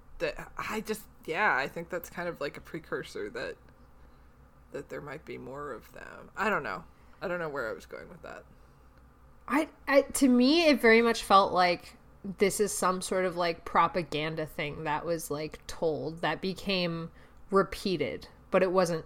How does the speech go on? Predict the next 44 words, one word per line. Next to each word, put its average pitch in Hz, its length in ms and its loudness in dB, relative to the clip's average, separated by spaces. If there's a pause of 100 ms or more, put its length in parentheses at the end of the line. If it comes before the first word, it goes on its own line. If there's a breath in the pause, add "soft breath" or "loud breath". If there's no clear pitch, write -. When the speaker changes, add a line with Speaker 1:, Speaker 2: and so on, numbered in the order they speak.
Speaker 2:
true. 165 600 -4 (120)
Speaker 1:
Mm-hmm. 165 460 -12 (320 loud breath)
Speaker 2:
But 247 100 12
yeah, 320 160 12
that's 277 220 6
a 330 40 8
great 233 400 6
point. 254 360 2
Like, 185 160 0
if 185 140 -2
they 208 180 10
worked 185 260 4
together, 214 320 6
but 196 160 0
there 185 80 2
was, 180 140 0
like, 170 160 2
factions 180 580 0
of 180 140 -2
Dairns 160 320 0
that 160 120 -2
became 170 360 -4
separated 170 640 2
and, 160 160 -2
like, 147 240 -2
had 160 240 0
their 175 100 4
Speaker 1:
Yeah. - 80 -2
Speaker 2:
own, 160 240 -2
like, 151 240 0
lore 165 520 6
because 185 360 -2
they 170 160 0
lost 139 380 0
all 180 100 2
their 165 140 -2
history 185 480 0
and 165 120 -2
this 175 160 -4
became 165 520 -2
part - 240 -4
of 175 100 -2
it. 226 300 2
Speaker 1:
Yeah. 147 400 -4